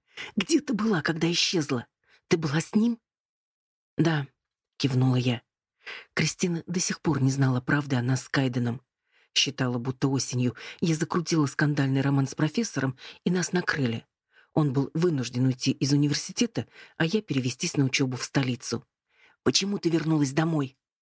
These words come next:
"Мы расстались". "Он в своем уме? Разве не понимает, что ты настоящее сокровище?" подпрыгнула подруга, вызвав у меня приступ истеричного веселья. "Ага, сокровище.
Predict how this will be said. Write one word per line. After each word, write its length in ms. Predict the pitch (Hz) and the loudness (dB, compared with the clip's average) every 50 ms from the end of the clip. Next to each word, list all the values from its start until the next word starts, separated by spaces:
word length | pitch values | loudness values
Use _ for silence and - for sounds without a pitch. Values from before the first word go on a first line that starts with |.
| _ _ _ _ _ _ _ _ - | _ _ _ _ _ _ _ _ -4
"Мы 160 | - 190 185 | -2 0 0
расстались". 640 | 175 175 170 - - - 160 147 139 135 - - - _ _ _ _ _ _ _ _ _ _ _ _ _ _ _ _ _ _ - | 0 0 -2 -2 -2 0 0 0 0 -4 -6 -8 -14 _ _ _ _ _ _ _ _ _ _ _ _ _ _ _ _ _ _ 0
"Он 180 | - 156 165 147 | 2 2 2 2
в 60 | 131 | -2
своем 520 | - - - 131 147 143 139 170 202 233 254 | -4 -4 -2 0 0 2 2 2 4 4 4
уме? 320 | 254 247 240 196 127 - _ _ _ _ _ _ _ - - - - | 4 4 2 2 0 -4 _ _ _ _ _ _ _ -18 -14 -8 -2
Разве 300 | - 185 180 156 156 156 | 0 0 0 0 0 0
не 120 | 160 170 156 | 0 0 0
понимает, 440 | - 170 175 180 196 220 240 226 | 0 0 0 2 2 2 0 0
что 180 | - - - 180 | -2 -6 -6 -2
ты 120 | - 185 | 0 0
настоящее 600 | 180 170 165 - - 208 190 185 151 - - 160 | 0 0 -2 0 0 0 0 0 -2 -2 -2 -2
сокровище?" 640 | 156 - 202 - - 220 202 147 139 - - - - - _ _ _ _ _ _ _ _ _ - | 0 -2 0 0 2 0 2 2 2 0 -2 -2 -6 -12 _ _ _ _ _ _ _ _ _ -2
подпрыгнула 520 | 139 - - - 147 127 120 117 120 123 | -2 -2 0 -4 -2 0 0 0 0 0
подруга, 540 | - - 131 127 - 165 208 175 151 131 - - - - - - | 0 0 -2 0 0 -2 0 0 -2 -2 -2 -6 -18 -18 -6 0
вызвав 420 | 147 151 156 147 151 147 - - | 2 2 2 2 0 -4 0 0
у 40 | 147 | 2
меня 180 | 139 139 135 | 4 4 2
приступ 400 | 131 - 139 139 - - 143 - - - | 2 2 0 -2 0 -2 -4 -4 -2 -6
истеричного 600 | 151 - - 147 135 123 - - 143 139 139 135 | -4 0 0 0 0 0 -2 -2 0 0 0 0
веселья. 600 | 139 147 147 - - 139 127 120 113 113 135 - _ _ _ _ _ _ _ _ _ | 0 0 -2 0 0 0 0 0 -4 -6 -8 -10 _ _ _ _ _ _ _ _ _
"Ага, 400 | - 208 208 196 180 185 185 196 _ _ _ _ - | 0 0 0 0 -2 -4 -6 -6 _ _ _ _ -8
сокровище. 760 | - - 147 147 - 156 160 147 135 139 - - - - | -2 0 0 0 2 0 0 0 0 -2 -6 -6 -6 -6